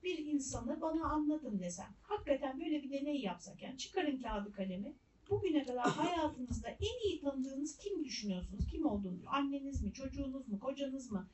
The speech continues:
Kardeşiniz mi? Arkadaşınız mı? Kim yani? Bir kişi seçin ve o kişiyi anlatın desem kaç tane özellik sayabilirsiniz? Hani bu manipülasyon yaparım ben hep. İşte yirmi mi mesela?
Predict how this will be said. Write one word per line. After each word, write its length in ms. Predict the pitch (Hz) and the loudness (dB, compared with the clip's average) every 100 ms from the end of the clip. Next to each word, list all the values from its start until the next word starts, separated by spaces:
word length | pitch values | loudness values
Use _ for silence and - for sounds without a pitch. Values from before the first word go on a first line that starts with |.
| - - | -20 -10
Kardeşiniz 720 | 285 285 285 294 - 277 269 208 | 4 6 6 0 -2 -2 -2 -2
mi? 120 | 202 254 | -4 4
Arkadaşınız 800 | 269 285 302 294 - 285 277 208 | 4 4 0 0 0 -2 -2 0
mı? 120 | 208 | -2
Kim 260 | 359 320 202 | 2 4 4
yani? 300 | 175 240 403 | 0 -6 -2
Bir 220 | 415 - | 0 0
kişi 240 | 208 196 | -6 -6
seçin 480 | - 370 - 392 392 - - - - - - - | -2 -2 0 0 -2 -10 -20 -20 -20 -18 -14 -2
ve 140 | 359 | 0
o 220 | 330 415 | 4 4
kişiyi 560 | 330 311 311 311 427 - - | 4 0 4 4 2 -2 0
anlatın 600 | 370 392 359 302 247 233 | 6 6 6 2 0 -4
desem 260 | 214 220 320 415 | -4 -4 2 10
kaç 240 | 440 453 - | 10 10 2
tane 320 | 311 262 240 | 2 2 2
özellik 480 | 208 202 185 180 - | 0 2 0 -4 -6
sayabilirsiniz? 1000 | 180 170 180 - 185 - - - - - _ _ _ - - - - | -6 -6 -8 -10 -12 -14 -14 -18 -18 -20 _ _ _ -20 -20 -20 -16
Hani 220 | 277 254 | -8 -6
bu 240 | 269 262 - | -4 -6 -6
manipülasyon 680 | 247 269 262 262 262 262 269 | -2 -2 -2 0 0 0 -4
yaparım 460 | 262 262 285 254 190 | -2 2 2 2 6
ben 220 | 180 202 | 8 8
hep. 160 | - - | 4 -2
İşte 160 | - 302 | -6 0
yirmi 440 | 302 339 359 320 | 4 4 4 2
mi 220 | 269 175 - - | 4 2 -6 -8
mesela? 360 | 180 - - | -8 -8 -12